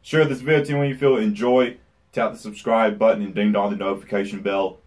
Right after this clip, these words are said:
to join the Mad Squad on our journey to ten thousand subscribers. My name's Joe, A K A Mad Joe F C. I hope you all have a marvelous day.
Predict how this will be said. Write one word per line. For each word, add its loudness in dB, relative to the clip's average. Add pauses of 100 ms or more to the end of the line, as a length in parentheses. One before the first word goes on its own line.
to -20
join -8
the -10
Mad -2
Squad -2
on -4
our -6
journey -10
to -18
ten -12 (300)
thousand -2
subscribers. -8 (420)
My -2
name's -4
Joe, 2 (100)
A -4
K -4 (280)
A -18
Mad -2
Joe -4
F -12
C. -6 (240)
I -20
hope -4
you -4
all 2
have -14
a -16
marvelous -4
day. -2